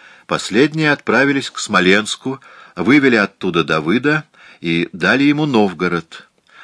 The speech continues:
откуда сын Мономаха Мстислав, посаженный дедом Всеволодом ещё по удалении Святополка, был переведён в Ростов. Вероятно, они не хотели, чтобы волости Святославичей соприкасались друг с другом,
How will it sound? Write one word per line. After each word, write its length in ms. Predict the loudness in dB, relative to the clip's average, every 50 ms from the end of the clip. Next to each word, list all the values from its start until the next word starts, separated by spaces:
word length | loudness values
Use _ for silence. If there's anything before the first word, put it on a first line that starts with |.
| -8 -4
откуда 460 | -4 -4 -4 -4 -4 -2 0 0 -2
сын 320 | -2 -2 -4 -2 -2 -2 -2
Мономаха 560 | -2 -2 -2 -2 0 0 -2 -2 -2 -6 -10
Мстислав, 760 | -10 -10 -10 -10 -10 -10 -8 -4 -2 0 0 0 -2 -6 -14 -20 -20 -20 -20 -10 _
посаженный 720 | -4 -4 -2 -2 0 0 0 -2 -4 -6 -4 -4 -4 -4
дедом 340 | -2 -2 -2 -2 -2 -4 -6
Всеволодом 720 | -8 -8 -4 -2 -2 -2 -2 -2 -6 -8 -8 -10 -12 -14 -18 -20 -20 -20 -20 _
ещё 340 | -8 -6 -4 -2 -2 -2 -2
по 160 | -2 -2 -4
удалении 540 | -4 -2 0 0 0 0 0 0 -2 -6 -8
Святополка, 800 | -8 -8 -10 -8 -6 -8 -8 -6 -4 -2 -2 -2 -2 -4 -6 -6 -6 -10 -18 -20 -20 -20
был 260 | -6 -2 0 2 2 0
переведён 720 | 0 0 0 0 2 0 -2 -2 0 0 -2 -2 -2 -6 -10 -18 -20 -18
в 120 | -12 -8 -8
Ростов. 800 | -6 -6 -8 -8 -12 -12 -12 -14 -14 -14 -16 -18 -20 -20 -20 _ _ _ _ _ _ _ _ _ _ _ _ _ _
Вероятно, 600 | -6 -2 -2 0 0 0 0 -2 -4 -4 -6 -6
они 280 | -4 -2 -2 -2 -2 -4
не 100 | -4 -6
хотели, 440 | -4 -4 -4 -2 0 0 0 0 0
чтобы 320 | -4 -6 -6 -6 -4 -4
волости 460 | -2 -2 -2 -2 -2 -4 -6 -10 -10 -10
Святославичей 920 | -6 -6 -4 -4 -4 -4 -4 -4 -4 -2 -2 -2 -4 -4 -4 -4 -4 -4 -6 -12 -20 -20 -20 -20 -16
соприкасались 840 | -8 -8 -6 -4 -2 -2 -2 -2 -4 -2 -2 -2 -2 -2 -2 -4
друг 220 | -6 -6 -6 -6 -6
с 60 | -8
другом, 440 | -6 -4 -2 -2 -2 -2 -6 -8